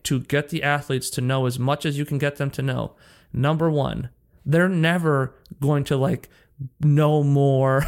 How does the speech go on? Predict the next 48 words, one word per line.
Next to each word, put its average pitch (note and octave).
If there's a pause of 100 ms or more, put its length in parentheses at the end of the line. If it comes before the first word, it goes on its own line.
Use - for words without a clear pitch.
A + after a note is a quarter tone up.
(100)
<laughs> -
than, D3
quote C#3+
unquote, C3
you C3
do. - (540)
All E3+
that E3
will D3+
happen E3+
is, B2+
because D3
you're C#3+
now C3+
talking D3+
about B2+
this B2+
stuff, C3
you're C#3+
gonna D3+
become C3+
a B2
way C3
better B2+
coach, - (320)
because B2+
you're C#3+
gonna E3
start E3
soliciting C#3+
all C#3
of D3+
this C#3+
feedback C#3+ (260)
and C3
all C3+
of C#3
this C3+
information C3+
from D3+
the D#3
athletes D3+
that -
you A#2+
weren't C3
getting C3+
before. G1+ (560)
Okay? B2